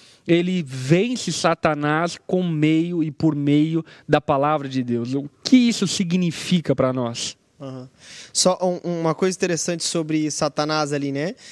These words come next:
Speaker 2: É, desde o Éden, de fato, ele tenta distorcer a palavra de Deus. Então, é a chamada, é, Jonas Madureira coloca no Inteligência Humilhada, eu gosto sempre de citar esse livro, ele coloca dizendo que é a teologia em terceira pessoa.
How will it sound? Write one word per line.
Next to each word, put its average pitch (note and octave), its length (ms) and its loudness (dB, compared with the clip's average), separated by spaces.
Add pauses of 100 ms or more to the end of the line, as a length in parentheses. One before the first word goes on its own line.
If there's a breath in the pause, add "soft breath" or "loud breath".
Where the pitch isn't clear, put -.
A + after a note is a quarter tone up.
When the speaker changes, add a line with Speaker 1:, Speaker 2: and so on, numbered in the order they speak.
(300 loud breath)
Speaker 2:
É, D3 240 0
desde G3 260 0
o G#3+ 120 2
Éden, D#3 360 -2
de D#3 140 -6
fato, F3 480 0
ele E3 260 -2
tenta E3+ 320 -4
distorcer F3+ 800 -4
a D#3+ 120 -4
palavra D#3 440 -4
de D3+ 160 -8
Deus. C#3+ 460 -4 (340 loud breath)
Então, E3 340 0
é E3+ 60 -2
a E3 80 -2
chamada, F3 500 -2 (380)
é, D3 200 0
Jonas D#3+ 260 -4
Madureira D#3+ 340 -4
coloca D#3+ 400 -2
no D3 520 -4
Inteligência D3 520 -4
Humilhada, D3 380 -2
eu - 20 -6
gosto D3 200 -6
sempre D#3 180 -8
de D3 60 -12
citar D3 180 -4
esse C#3+ 160 -10
livro, D#3+ 240 -6 (320 soft breath)
ele D3 140 -2
coloca E3 400 -2
dizendo E3 360 -4
que E3+ 140 -4
é E3 40 0
a D#3+ 60 0
teologia F3 540 -4
em F#3 100 -6
terceira F3 400 -4
pessoa. D3+ 580 -6